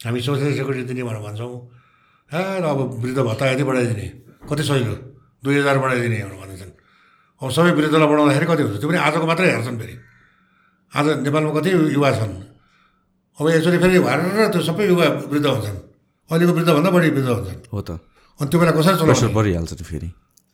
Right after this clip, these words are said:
Speaker 1: हामीले त यो सोसियल सेक्युरिटी भनेको कुरो त
Speaker 2: हुँ।
Speaker 1: धेरै पछिसम्मको सोच्नुपर्छ।
Speaker 2: है। हो।
Speaker 1: अहिले अमेरिकामा ठुलो बर्डन भइरहेको छ।
Speaker 2: हुँ।
Speaker 1: अमेरिकामा बिस पच्चिस वर्षपछि सोसियल सेक्युरिटीको पैसा दिन नसक्ने स्थिति आइरहेको छ।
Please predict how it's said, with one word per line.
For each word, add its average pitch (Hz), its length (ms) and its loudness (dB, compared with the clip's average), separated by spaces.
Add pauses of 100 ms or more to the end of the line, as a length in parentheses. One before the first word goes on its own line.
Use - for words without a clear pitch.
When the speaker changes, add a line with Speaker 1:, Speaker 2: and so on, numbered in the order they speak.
Speaker 1:
हामीले 147 180 -2
त 165 40 0
यो 175 220 6
सोसियल 170 320 2
सेक्युरिटी 180 280 2
भनेको 143 200 2
कुरो 165 120 -2
त - 60 0
Speaker 2:
हुँ। - 120 0
Speaker 1:
धेरै 202 340 2
पछिसम्मको 180 380 2
सोच्नुपर्छ। 113 400 0
Speaker 2:
है। - 280 -14 (640)
हो। 80 300 -8 (100)
Speaker 1:
अहिले 160 120 0
अमेरिकामा 175 400 4
ठुलो 175 200 0
बर्डन 170 260 4
भइरहेको 113 380 0
छ। 92 40 -12 (360)
Speaker 2:
हुँ। 85 680 -10 (420)
Speaker 1:
अमेरिकामा 160 400 0 (540)
बिस 147 180 -2
पच्चिस 175 180 0
वर्षपछि 160 800 -2 (120)
सोसियल 156 240 0
सेक्युरिटीको 160 360 -2
पैसा 156 180 -4
दिन 165 200 -4
नसक्ने 127 240 -6
स्थिति - 280 -12
आइरहेको - 200 -20
छ। - 40 -20